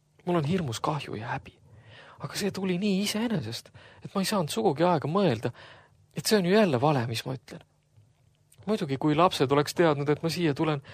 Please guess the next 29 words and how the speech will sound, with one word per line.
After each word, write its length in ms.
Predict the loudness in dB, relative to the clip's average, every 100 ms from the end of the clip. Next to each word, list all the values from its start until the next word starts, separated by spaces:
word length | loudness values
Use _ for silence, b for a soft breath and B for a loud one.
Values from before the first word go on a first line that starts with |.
| B
siis 140 | -4 0
oleks 220 | 2 0
nad 100 | -4
tingimata 500 | -2 -2 0 0 0
midagi 300 | 0 2 2
härrale 320 | 2 2 0 0
saatnud 460 | 2 2 -2 -12 -14 B B -4
või 80 |
saata 300 | -2 -2 -2
tahtnud, 440 | 0 0 -2 -18 -20 b b b
kas 180 | -8 -4
või 80 | -2
šokolaadi, 480 | 0 0 -4 -6 -4
kui 140 | -4
mitte 220 | -4 -6 -8
muud. 340 | -8 -10 -16 _ _ _ _ _ _ _ 0
Nii 140 | 2 4
et 60 |
kui 100 | 2
nõnda 280 | 2 2 4
mõelda, 320 | 4 4 2 -2 B B B B
siis 180 | -10 -2
mu 220 | 2 4
uus 140 | 4 2
vale 220 | 0 2
ei 60 | 2
olnudki 300 | 0 -2 -2
päris 360 | 0 2 0
vale. 240 | -2 -4